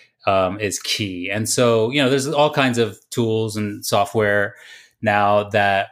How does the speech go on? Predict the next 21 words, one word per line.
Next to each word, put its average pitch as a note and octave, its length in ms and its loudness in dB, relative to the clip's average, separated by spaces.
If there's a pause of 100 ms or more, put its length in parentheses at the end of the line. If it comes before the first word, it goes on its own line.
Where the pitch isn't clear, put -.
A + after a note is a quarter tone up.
will, G2+ 640 -2
um, F#2 340 -6
sort A2 180 -4
of F#2+ 140 -4
auto-generate A#2 1300 2
templates. A2+ 800 -2
And G#2+ 100 -2
I, A#2 220 0
I C#3 60 0
think D3 180 -2
the A#2+ 60 0
best A#2+ 320 0
teams A#2+ 160 0
probably G#2+ 420 0
are G2+ 60 -2
sort G#2+ 240 -4
of G2+ 80 -14
still A2+ 440 -4
leery A2+ 420 0
of G#2+ 180 -4
that A2 320 2